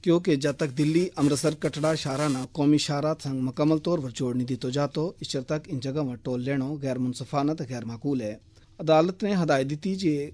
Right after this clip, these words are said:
कौमी शाहरा का मुकम्मल होने तक दोहां टोल प्लाजा व टोल टैक्स में फौरी तौर पर अस्सी फीसद की कमी की जाए, तो नाल ही दूजा टोल प्लाजा का साठ किलोमीटर का दायरा अंदर किसी भी टोल प्लाजा न हटाया जाए। इसके अलावा अदालत ने टोल प्लाजा पर किसी नवी मुलाजम रखने से पहला पुलिस की तस्दीक न लाजमी करार दितो है।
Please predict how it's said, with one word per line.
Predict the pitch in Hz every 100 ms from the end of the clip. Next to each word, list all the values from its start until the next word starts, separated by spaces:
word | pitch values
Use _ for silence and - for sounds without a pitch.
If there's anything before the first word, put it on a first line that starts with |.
| -
कौमी | - 156 170 165
शाहरा | 160 139 165
का | 147 127
मुकम्मल | 131 151 156
होने | 147 170
तक | 147 131
दोहां | 139 131 123
टोल | 139
प्लाजा | 127 135 135 160
व | 147 120
टोल | 135 123
टैक्स | 131 147 -
में | 120
फौरी | - 147 165
तौर | 165 131
पर | 120 117 -
अस्सी | 151 208
फीसद | 170 139 127
की | 123
कमी | 110 123 117
की | 123 127
जाए, | 147 175 - -
तो | 151
नाल | 139 156 135
ही | 127
दूजा | 143 147
टोल | 147 143
प्लाजा | 139 143 143 160
का | 135 120
साठ | - 175
किलोमीटर | - 156 127 131 131 160
का | 131 123
दायरा | 127 135 143 143
अंदर | 127 123
किसी | 139 - 143
भी | 127
टोल | 135 127
प्लाजा | 135 131 156
न | 131
हटाया | 107 113 107
जाए। | 131 117 123 - - -
इसके | 143 -
अलावा | 160 170 196 196
अदालत | 147 151 175 175
ने | 170
टोल | 175 139
प्लाजा | 147 143 147 156
पर | 127
किसी | 156 139 175
नवी | 139 131
मुलाजम | 127 131 123 127
रखने | 127 - 147
से | 131
पहला | 156 131 135 147
पुलिस | 160 135
की | 131
तस्दीक | 135 - 165 139
न | 127
लाजमी | 139 120 110
करार | 104 135 95 -
दितो | - 127
है। | 110